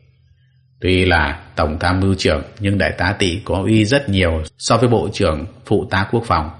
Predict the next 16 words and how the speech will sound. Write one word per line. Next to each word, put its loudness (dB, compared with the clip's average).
Đó 2
là 2
một 0
ưu 2
đãi -2
đặc -2
biệt -2
của -8
Tổng -4
thống -2
Diệm 0
đối -2
với 0
ông. 0
Tại 2
Mỹ, 2